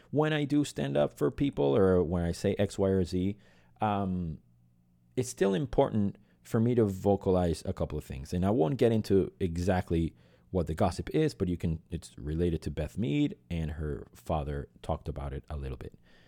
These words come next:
And what I will say is that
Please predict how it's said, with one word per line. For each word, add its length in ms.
And 380
what 200
I 80
will 240
say 440
is 180
that 340